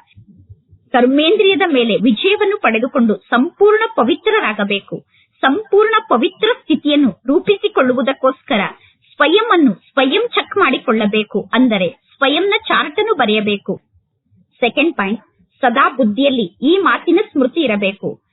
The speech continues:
"ನಾನೇ ಬ್ರಾಹ್ಮಣನಿಂದ ದೇವತೆ ಆಗಿದ್ದೆ, ಈಗ ಪುನಃ ದೇವತೆ ಆಗುವುದಕ್ಕೋಸ್ಕರ ನಾನು ಪರಮಾತ್ಮ ತಂದೆಯ ಬಳಿ ಬಂದಿದ್ದೇನೆ. ಆದ್ದರಿಂದ ಬಹಳಷ್ಟು ಎಚ್ಚರಿಕೆಯಿಂದ ಪಾಪ ಮತ್ತು ಪುಣ್ಯವನ್ನು ಅರ್ಥ ಮಾಡಿಕೊಂಡು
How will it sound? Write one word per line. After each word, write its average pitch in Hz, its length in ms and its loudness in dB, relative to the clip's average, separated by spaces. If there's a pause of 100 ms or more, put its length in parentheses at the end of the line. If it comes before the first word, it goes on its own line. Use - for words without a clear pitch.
(160)
"ನಾನೇ 233 400 0 (420)
ಬ್ರಾಹ್ಮಣನಿಂದ 302 760 2 (300)
ದೇವತೆ 277 420 2
ಆಗಿದ್ದೆ, 202 460 -4 (120)
ಈಗ 330 200 0 (160)
ಪುನಃ 240 380 0 (380)
ದೇವತೆ 339 460 0
ಆಗುವುದಕ್ಕೋಸ್ಕರ 262 880 -2 (200)
ನಾನು 254 260 0
ಪರಮಾತ್ಮ 247 600 -2
ತಂದೆಯ 302 380 0
ಬಳಿ 349 180 0
ಬಂದಿದ್ದೇನೆ. 202 800 -2
ಆದ್ದರಿಂದ 220 520 -2 (460)
ಬಹಳಷ್ಟು 349 540 0
ಎಚ್ಚರಿಕೆಯಿಂದ 254 720 -2 (480)
ಪಾಪ 262 340 2 (120)
ಮತ್ತು 415 340 0
ಪುಣ್ಯವನ್ನು 392 520 0
ಅರ್ಥ 262 320 -4
ಮಾಡಿಕೊಂಡು 233 720 -2